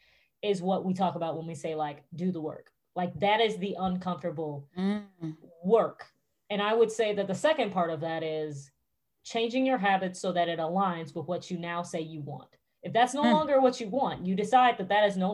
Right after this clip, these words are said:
Speaker 1: longer in your prerogative of what you want anymore, you now have to make changes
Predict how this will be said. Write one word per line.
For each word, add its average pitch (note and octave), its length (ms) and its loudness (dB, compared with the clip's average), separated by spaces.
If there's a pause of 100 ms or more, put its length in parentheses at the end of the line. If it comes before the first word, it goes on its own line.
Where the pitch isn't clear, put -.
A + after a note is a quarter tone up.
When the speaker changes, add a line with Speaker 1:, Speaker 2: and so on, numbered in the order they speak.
Speaker 1:
longer G#3 240 -4 (180)
in A3+ 120 -6
your G#3 220 -4
prerogative G3 420 0
of E3 80 -2
what D#3+ 220 -4
you G3 140 -6
want F3+ 240 -4
anymore, D#4 460 -2 (300)
you G3 100 0
now F#3 260 2
have G#3+ 120 -2
to A#3+ 80 -2
make A#3+ 180 -2
changes D#3+ 560 -6